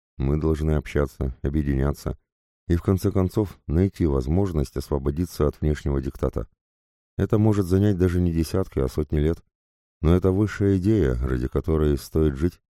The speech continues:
сверхзадача». «Звучит красиво, но реализуемо ли?» — скептически сказал Игорь. «Сегодня нет», — ответил папаша. «Но нужно жить во имя этой цели,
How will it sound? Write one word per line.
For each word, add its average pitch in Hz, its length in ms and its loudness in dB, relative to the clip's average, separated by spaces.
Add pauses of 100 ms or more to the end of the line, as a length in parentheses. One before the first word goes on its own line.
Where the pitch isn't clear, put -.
(100)
сверхзадача». 71 760 -2 (760)
«Звучит 71 460 -2
красиво, 69 560 -4 (340)
но 73 180 2
реализуемо 73 680 0
ли?» — 55 180 -6 (500)
скептически - 540 -6
сказал 62 360 -2
Игорь. 58 220 -4 (680)
«Сегодня 98 420 0
нет», — 69 280 -2 (220)
ответил 73 380 -4
папаша. 67 460 -4 (540)
«Но 78 160 4
нужно 113 340 2
жить 107 240 0
во 107 100 2
имя 98 240 4
этой 95 160 2
цели, 87 380 -2